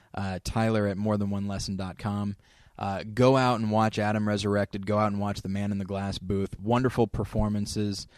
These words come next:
Uh, Ad-, Paul Schrader is a director that I happen to really love. Um, and so I, I highly recommend both of them. And, uh, again, I'll say with Adam Resurrected, be prepared for a very strange film. Um,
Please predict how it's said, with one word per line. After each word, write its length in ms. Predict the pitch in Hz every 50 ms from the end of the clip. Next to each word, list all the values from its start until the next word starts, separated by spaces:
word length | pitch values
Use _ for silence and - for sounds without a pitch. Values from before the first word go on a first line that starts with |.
| - - _ _ _
Uh, 400 | - 98 98 98 95 95 92 92 -
Ad-, 240 | - 110 120 117 - - 120 123 -
Paul 180 | - - 160 139
Schrader 400 | - - 135 123 120 117 117 113
is 160 | 107 101 104
a 140 | 101 98 92
director 400 | 95 101 101 101 - - 101 90
that 100 | 95 92
I 120 | 92 92
happen 320 | 90 104 98 95 - 95
to 60 | 92 92
really 280 | 92 95 92 92 90
love. 400 | 90 92 90 90 90 90 90 - - _ _ - - _ _ _ - -
Um, 560 | - 98 - 185 185 185 180 180 180 - - _ _ _ - - - - _ _ -
and 400 | - 101 101 98 98 95 95 92
so 360 | - - 107 101 98 98 92
I, 220 | 76 82 95 92 -
I 120 | - 98
highly 320 | - - 120 123 127 123
recommend 440 | 113 113 110 110 - 107 101 98 95
both 220 | 95 98 101 - -
of 80 | 95
them. 240 | 98 98 98 98 98 - - - - - - - - - _ _ - -
And, 400 | - 98 101 101 101 101 101 98
uh, 460 | 104 101 101 101 101 101 101 101 98 - - - _ - - -
again, 380 | 123 123 135 156 139 117 113
I'll 160 | 110 110 110 107
say 180 | - - 135 123
with 140 | 117 110
Adam 260 | 117 110 110 110 107 104
Resurrected, 460 | 104 101 101 104 104 98 - 104 101
be 140 | 120 170 180
prepared 420 | - - - 147 135 120 113 101
for 140 | - 107 98
a 40 | 98
very 200 | 107 104 98 95
strange 420 | - - 110 98 90 82 87 -
film. 300 | - 87 73 - - - _ _ - - _ - - - - - _ -
Um, 580 | - 104 104 101 95 95 95 92 92 92 90